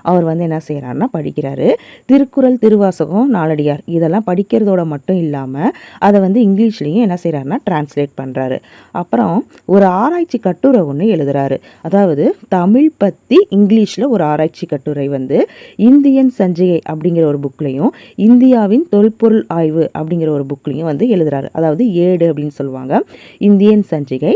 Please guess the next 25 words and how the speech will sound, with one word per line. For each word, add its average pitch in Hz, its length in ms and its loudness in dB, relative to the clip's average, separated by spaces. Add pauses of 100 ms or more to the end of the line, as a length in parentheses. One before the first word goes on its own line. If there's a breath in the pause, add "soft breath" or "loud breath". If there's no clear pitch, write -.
இந்தியாவின் 190 580 0
தொல்பொருள் 180 540 -2
ஆய்வு 139 400 -2 (260 loud breath)
அப்படிங்கிற 196 420 2
ஒரு 156 140 -2
ஆராய்ச்சி 180 560 -2
கட்டுரையை 170 600 0
வந்து 135 340 -4
அவர் 233 120 0
எழுதுறாரு. 139 520 -4 (280 loud breath)
அதாவது, 156 440 0
தமிழ் 202 380 0
மொழி 185 260 -2
பத்தி, 147 400 -8 (100)
தமிழை 190 420 -2
பத்தி 254 340 -4
இங்கிலீஷ்ல 165 320 -4
எழுதுறாரு. 135 580 -2 (460 loud breath)
ஓகே, - 340 -10 (240 soft breath)
அடுத்து 185 340 -2
பாருங்க. 160 460 -2 (1000)
அப்படி 208 300 0
அந்த 202 180 2
ஆராய்ச்சி 240 480 -2
கட்டுரைகள்ல 180 800 -2